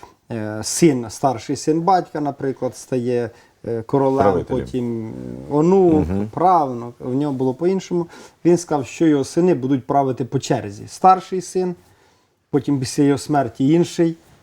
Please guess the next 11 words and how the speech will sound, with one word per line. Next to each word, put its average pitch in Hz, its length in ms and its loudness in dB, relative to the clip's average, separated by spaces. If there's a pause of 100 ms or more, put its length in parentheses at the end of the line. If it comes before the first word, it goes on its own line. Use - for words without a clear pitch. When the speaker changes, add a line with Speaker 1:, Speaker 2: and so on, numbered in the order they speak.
(120)
Speaker 1:
стає 139 460 0
по 135 440 0
старшинству, 139 840 -4
потім 113 380 -4
інший. 165 420 0 (360)
Speaker 2:
Тобто 196 140 2
Speaker 1:
І - 20 -6
коли 196 200 6
помирає 185 480 4
останній 170 480 2
син 269 280 -4